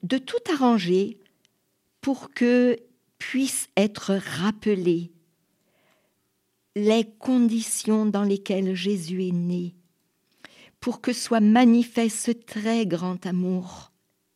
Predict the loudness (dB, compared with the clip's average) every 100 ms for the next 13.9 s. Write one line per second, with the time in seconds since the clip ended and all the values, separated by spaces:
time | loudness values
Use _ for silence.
0 | _ _ _ _ _ _ _ -4 2 6
1 | 8 6 6 6 4 0 -2 -2 -2 0
2 | 0 0 0 0 0 0 0 -2 -6 -20
3 | -20 0 0 4 4 6 6 4 0 -2
4 | 0 0 -4 -12 _ _ _ _ -2 -2
5 | -2 0 0 2 2 2 0 -4 -12 _
6 | _ _ _ -4 -2 0 -2 -4 -4 -2
7 | -2 -4 -12 _ _ _ _ -6 -4 -2
8 | -2 0 0 -2 -2 -2 -2 -2 0 0
9 | 2 0 -2 -4 -4 -6 -12 -16 _ _
10 | _ _ _ -20 -12 2 6 6 6 4
11 | 4 0 -6 -8 -4 -4 -4 -8 -8 -12
12 | -4 -2 -2 -4 -10 _ _ _ _ _
13 | _ -2 -2 0 4 4 6 6 4